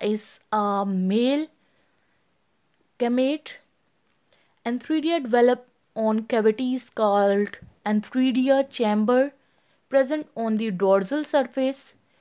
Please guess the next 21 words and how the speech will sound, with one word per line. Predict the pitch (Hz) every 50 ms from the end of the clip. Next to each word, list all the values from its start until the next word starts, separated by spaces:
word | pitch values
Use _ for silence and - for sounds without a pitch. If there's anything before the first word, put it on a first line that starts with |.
| _ _ _ _ _ _ _ _ -
It | - 285 285 - -
have | - 262 240 233 226 214 190 180
one | 190 226 269 302 320
to | - 311 302
twenty-five | - - 233 220 214 220 214 _ - 240 233 240 240 254 285 311 311 _ _ _ _ _ _ _ _ _ _ _ _ _ _ _ _ _ _ _ _ _ -
antheridia | 214 214 214 214 - - 262 269 240 254 262 285 277 277 254
may | 226 226 226
develop | 208 185 190 214 233 240 254 269 262 -
in | - 233 226 220 _ _ _ _
each | - 240 254 262 277 277 294 285 - - _
antheridial | - 226 220 214 - - 233 226 220 220 196 214 226 226 226 226 220 220 _ _ _
chambers. | - - 247 233 233 233 240 277 277 294 320 349 - - - - _ _ _ _ _ _ _ _ _ _ _ _ _
Mature | - 214 233 233 233 311 320 330 349 -
antheridium | - 277 262 262 - - 262 262 262 240 277 277 269 269 262
consists | - 262 233 226 220 - 302 330 359 - - - -
of | 226 220 220 220 -
an | 240 233 240 240 -
ovate | - 214 214 208 233 262 277 220 190
body | 180 196 196 208 202 214 247 254 262 262 - _ _ _ _ _ _ -
with | 185 180 214 202 185
stalk. | - - - - 214 202 208 247 311 - _ -